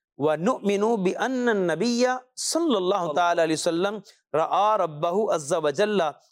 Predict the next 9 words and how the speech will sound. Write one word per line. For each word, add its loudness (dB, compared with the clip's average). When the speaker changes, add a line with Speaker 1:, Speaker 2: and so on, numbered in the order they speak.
Speaker 1:
لَيْلَةَ 0
الْإِسْرَاءِ 0
بِعَيْنَيْ 0
رَأْسِهِ -2
Speaker 2:
ہاں، 2
ہاں۔ 0
Speaker 1:
لَا 2
بِفُؤَادِهِ 0
ولا 2